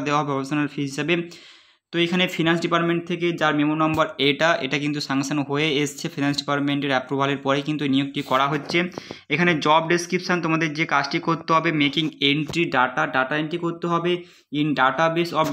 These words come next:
ডাব্লিউবি ওয়েস্ট বেঙ্গল legislative assembly secretary like bills, acts, ordinance, bulletins,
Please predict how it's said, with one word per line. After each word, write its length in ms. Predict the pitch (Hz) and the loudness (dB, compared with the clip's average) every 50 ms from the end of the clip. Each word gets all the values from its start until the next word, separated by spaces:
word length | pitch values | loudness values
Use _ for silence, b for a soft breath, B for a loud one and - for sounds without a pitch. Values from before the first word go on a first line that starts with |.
| 139 | 0
ডাব্লিউবি 560 | 143 139 139 143 151 156 165 165 160 156 170 151 127 | 0 0 0 -2 -2 0 0 0 0 0 0 2 2
ওয়েস্ট 200 | 139 147 151 - 156 156 | 2 2 0 0 0 0
বেঙ্গল 360 | 160 160 165 160 156 165 165 170 170 B B B B B B - 131 | 0 0 0 0 2 2 2 2 0 B B B B B B -4 -2
legislative 440 | 135 143 165 165 170 165 170 160 156 147 | 0 0 2 2 4 4 4 4 4 2
assembly 440 | 143 147 - 170 160 151 160 165 170 165 - | 0 0 0 0 0 2 2 2 2 2 0
secretary 400 | 147 135 151 151 160 160 156 160 147 | 0 0 0 2 2 2 2 2 2
like 140 | 143 143 147 139 135 131 | 2 0 0 -2 -2 0
bills, 360 | 135 156 170 175 180 185 180 - - - _ _ - 139 143 151 | 2 4 4 4 4 2 -2 -6 -8 -10 _ _ -4 -2 0 0
acts, 220 | 165 - - - - - - 139 143 | 0 -2 -6 -10 -12 -6 0 2 2
ordinance, 480 | 147 147 143 165 160 170 170 175 170 - - - 139 135 | 2 2 2 2 2 4 2 2 0 -4 -8 -8 -4 -2
bulletins, 480 | 135 147 160 156 156 - 175 170 175 | 0 2 0 0 2 2 0 0 0